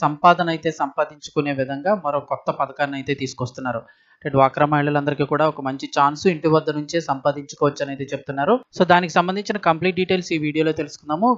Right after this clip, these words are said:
వీడియో పూర్తిగా చూడండి, అప్పుడే కంప్లీట్ ఇన్ఫర్మేషన్ తెలుస్తుంది.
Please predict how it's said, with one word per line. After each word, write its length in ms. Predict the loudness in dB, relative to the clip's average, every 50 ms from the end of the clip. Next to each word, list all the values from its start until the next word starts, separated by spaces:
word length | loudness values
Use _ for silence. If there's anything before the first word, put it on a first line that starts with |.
| 4 6
వీడియో 200 | 8 8 6 6 8 6
పూర్తిగా 320 | 6 6 6 6 6 6 6 6
చూడండి, 320 | 2 2 2 2 -2 -2 -4 -4 -6 -8
అప్పుడే 180 | -4 -2 -2 0 2 2
కంప్లీట్ 320 | 0 0 -2 -4 -4 -6 -6
ఇన్ఫర్మేషన్ 460 | -6 -8 -8 -8 -10 -14 -14 -10 -6 -6
తెలుస్తుంది. 340 | -6 -6 -10 -4 0 0 0